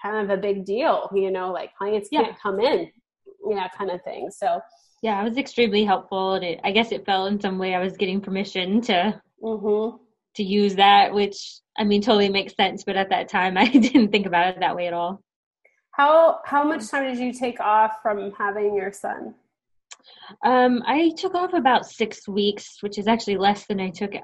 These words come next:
Speaker 2: off before.
Speaker 1: Mm-hmm.
Speaker 2: Um, but I came back very slowly, just, you know, one or two clients a week, kind of building,
Speaker 1: Mm-hmm.
Speaker 2: building back and just seeing people I'd, uh, already been seeing and trying to get people in. And it was around the holidays also, so.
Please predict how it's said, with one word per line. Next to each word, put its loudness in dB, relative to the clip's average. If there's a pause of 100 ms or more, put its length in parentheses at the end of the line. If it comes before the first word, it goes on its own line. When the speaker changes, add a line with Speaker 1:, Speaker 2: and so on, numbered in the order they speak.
Speaker 2:
off -4 (120)
before. 2 (240)
Speaker 1:
Mm-hmm. -4
Speaker 2:
Um, 6
but 8
I 8
came 4
back 6
very 8
slowly, 2 (140)
just, -14
you 0
know, 0
one 0
or 0
two -4
clients -2
a -4
week, -2
kind -8
of -4
building, -4 (420)
Speaker 1:
Mm-hmm. -8
Speaker 2:
building 8
back 6
and 0
just -8
seeing -2
people -6
I'd, -2
uh, -6 (120)
already 2
been 0
seeing -2
and -4
trying -4
to -6
get -6
people -4
in. -2
And -6
it -2
was 0
around 4
the 0
holidays 2
also, -6
so. -6